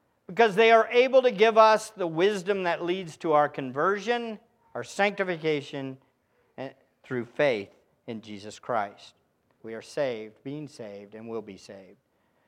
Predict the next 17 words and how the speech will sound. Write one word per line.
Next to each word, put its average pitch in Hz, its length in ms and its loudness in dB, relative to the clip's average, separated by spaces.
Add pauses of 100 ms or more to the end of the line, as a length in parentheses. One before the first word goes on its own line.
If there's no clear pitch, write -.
(180)
This 226 260 6
is 214 100 -8
the 240 100 -2
wisdom 226 420 2
of 185 160 -4
God, 180 560 4 (800)
and 110 100 -14
it 117 120 -14
comes 151 340 -6
from 147 200 -6
the 143 60 -4
Word 151 220 2
of 131 120 -4
God. 101 360 0 (960)
So, 202 560 6 (380)
we've 139 400 -4
seen 143 580 -10